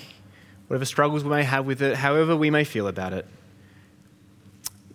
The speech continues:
our bodies have been dignified supremely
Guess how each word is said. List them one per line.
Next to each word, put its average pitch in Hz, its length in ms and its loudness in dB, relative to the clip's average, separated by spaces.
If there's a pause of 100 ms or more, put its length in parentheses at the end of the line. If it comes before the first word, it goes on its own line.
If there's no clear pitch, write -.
(300)
our 139 60 0
bodies 196 240 0
have 196 80 -4
been 151 140 0
dignified 120 640 -2
supremely 143 720 -2